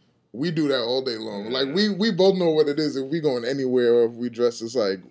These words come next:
Speaker 1: we getting these photos in. But, so, you single right now?
Speaker 2: Yeah.
Speaker 1: Okay, single right now. But when you did, 'cause I think how we first met on Instagram was a photo of yours went viral.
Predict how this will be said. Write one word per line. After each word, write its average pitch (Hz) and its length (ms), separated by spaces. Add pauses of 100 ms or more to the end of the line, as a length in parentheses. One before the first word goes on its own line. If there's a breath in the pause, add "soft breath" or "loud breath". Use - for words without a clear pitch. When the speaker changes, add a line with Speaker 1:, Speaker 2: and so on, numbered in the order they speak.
(160)
Speaker 1:
we 120 200
getting 110 200
these 104 180
photos 113 380
in. 98 240 (440 loud breath)
But, 117 360 (120)
so, 117 420 (480)
you 170 160
single 156 300
right 131 120
now? 247 280
Speaker 2:
Yeah. 87 360 (220)
Speaker 1:
Okay, 117 320
single 147 340
right 127 180
now. 104 400 (440 soft breath)
But 110 160
when 120 300
you 110 500 (140)
did, 185 240
'cause 185 140
I 160 80
think 254 200
how 220 120
we 143 160
first 175 420
met 135 320 (840 soft breath)
on 123 180
Instagram 120 580
was 110 520 (840)
a 110 60
photo 175 320
of 151 80
yours 123 200
went 98 280
viral. 98 440